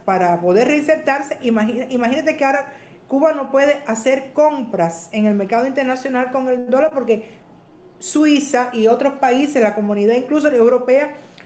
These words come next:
no, eh, eh, es-, ese dólar no, no se acepta para, para, para poder comprar los medicamentos, para poder comprar las materias primas para producir hoy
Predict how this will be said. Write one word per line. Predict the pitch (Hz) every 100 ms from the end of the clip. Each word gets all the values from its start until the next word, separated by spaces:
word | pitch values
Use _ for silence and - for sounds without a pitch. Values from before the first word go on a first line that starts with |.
| -
no, | 208 214 254 -
eh, | 233 226
eh, | 214 208
es-, | 247 247
ese | 269 320
dólar | 294 294 320
no, | 269 247
no | 240
se | 240
acepta | 254 - 240 240 202
para, | 202 196 -
para, | 202 208 185 - - -
para | 214 226
poder | 226 233 254
comprar | 269 247 254 254 269 - - -
los | 262
medicamentos, | 269 247 247 247 233 240 247 247 247
para | 226 220
poder | 226 254
comprar | 262 262 247 254
las | 269
materias | 240 240 247 247
primas | 254 277 269
para | 247 226
producir | 220 214 214 269 269 -
hoy | 247 247 262 302